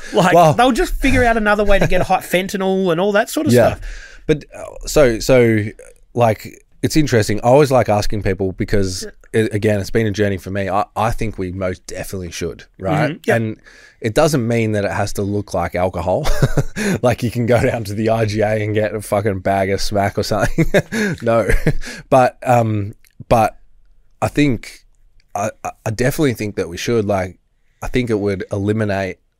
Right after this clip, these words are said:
Speaker 2: organized crime and a
Speaker 1: Mm.
Speaker 2: big chunk of their sort of business in a heartbeat, right?
Speaker 1: Yeah.
Speaker 2: Um, and also, um,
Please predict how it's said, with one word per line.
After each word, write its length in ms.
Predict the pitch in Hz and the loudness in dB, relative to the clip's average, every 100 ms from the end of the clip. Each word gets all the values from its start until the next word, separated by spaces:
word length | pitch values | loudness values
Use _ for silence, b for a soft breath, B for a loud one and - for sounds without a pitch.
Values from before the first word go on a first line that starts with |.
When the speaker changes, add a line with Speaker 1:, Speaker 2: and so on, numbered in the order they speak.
| _ - | _ -4
Speaker 2:
organized 480 | 104 98 90 90 | -4 -2 -6 -8
crime 600 | - 101 98 95 95 98 - _ _ _ - | -6 -4 -2 -6 -8 -12 -18 _ _ _ -8
and 100 | 95 | -6
a 20 | |
Speaker 1:
Mm. 60 | 113 | -4
Speaker 2:
big 200 | 104 - | -6 -6
chunk 320 | - 101 95 | -6 -6 -6
of 140 | 92 98 | -8 -2
their 440 | 98 95 92 90 b b b | 0 0 -2 -6 b b b
sort 240 | - 101 95 | -6 -4 -2
of 320 | 87 87 - | -4 -8 -6
business 560 | 110 104 98 95 - - - | -4 -2 -4 -6 -6 -10 -4
in 120 | 110 | -4
a 40 | |
heartbeat, 480 | 92 95 - 90 139 - _ | 0 -2 0 -2 -2 -8 _
right? 320 | 107 107 117 - - | -2 -2 -4 -8 -4
Speaker 1:
Yeah. 100 | 107 | -4
Speaker 2:
Um, 240 | 104 101 - | -4 -8 -4
and 120 | 110 | 0
also, 540 | 139 156 113 98 113 117 B B B B - | 2 2 2 2 0 -2 B B B B -2
um, 580 | 104 104 101 98 98 | 0 2 2 -2 -8